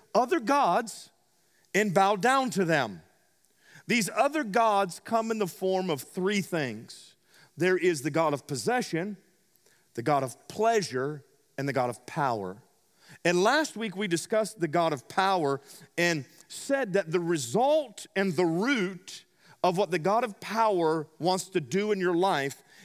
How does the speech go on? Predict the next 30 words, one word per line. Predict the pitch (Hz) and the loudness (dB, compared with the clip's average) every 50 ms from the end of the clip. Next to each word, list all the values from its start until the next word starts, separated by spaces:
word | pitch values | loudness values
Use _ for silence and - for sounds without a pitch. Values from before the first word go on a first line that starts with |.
| - - | -14 -8
is | 123 120 | -4 -4
he | 185 180 | -2 0
wants | 180 226 262 294 254 - - | 0 0 0 0 -2 -4 -6
you | 247 240 | -2 0
to | 202 190 170 | 0 2 4
elevate | 208 214 214 202 165 175 190 185 185 - | 4 4 4 2 2 2 2 2 0 -2
you. | 156 151 156 170 175 156 127 110 90 87 - _ _ _ _ _ _ _ _ _ _ _ _ _ _ _ _ _ - - - - | -4 -6 -4 -2 0 0 -2 -2 -6 -10 -14 _ _ _ _ _ _ _ _ _ _ _ _ _ _ _ _ _ -20 -20 -8 -4
He | - 220 220 | -2 0 0
wants | 185 214 269 302 320 277 - - | 2 2 2 0 0 -2 -4 -8
you | 254 254 247 | -8 -6 -6
to | - - 196 | -4 -6 -6
take | 165 - 214 220 220 175 | -4 -2 0 0 0 2
on | 214 208 214 185 | 0 0 0 0
a | 156 | -2
sense | - - 202 185 - - | -2 -4 -4 -4 -4 -6
of | 147 123 - - | -8 -10 -10 -10
pride, | - - 170 160 160 175 208 233 247 269 277 254 269 214 - _ _ _ _ _ _ _ _ _ _ _ - | -2 0 2 4 4 4 4 2 2 0 0 -2 -6 -8 -10 _ _ _ _ _ _ _ _ _ _ _ 2
arrogance, | 165 196 226 254 269 233 214 285 285 285 226 - - - - - - _ _ _ _ _ _ _ - | 2 2 4 2 0 0 2 2 2 0 0 -4 -6 -12 -16 -20 -20 _ _ _ _ _ _ _ -2
and | 185 185 180 190 - | -2 0 0 -2 -2
ego, | 208 226 233 226 190 143 165 156 123 101 82 76 - - _ _ _ _ _ _ _ _ _ _ _ _ _ _ _ _ _ _ _ _ _ _ - | -2 0 0 0 0 2 2 0 0 0 -4 -8 -12 -20 _ _ _ _ _ _ _ _ _ _ _ _ _ _ _ _ _ _ _ _ _ _ -10
thinking | - 254 269 233 233 277 254 220 | -6 -4 -2 0 0 0 2 2
that | 226 214 190 | 2 2 0
you | 180 175 220 262 285 285 | -2 -2 -2 -2 -2 -2
can | 208 - 254 233 214 202 185 143 120 - - 127 127 113 | -2 0 0 0 0 0 -2 -6 -8 -12 -16 -16 -8 -4
do | 180 247 269 262 254 | -2 0 0 2 2
it | 233 | 2
on | 233 220 208 196 | 2 2 2 2
your | 190 180 175 180 | 0 0 2 2
own. | 175 165 131 104 85 78 - _ _ - | 0 0 -2 -4 -8 -12 -20 _ _ -4
Now, | 156 185 185 170 135 | 0 0 0 0 -2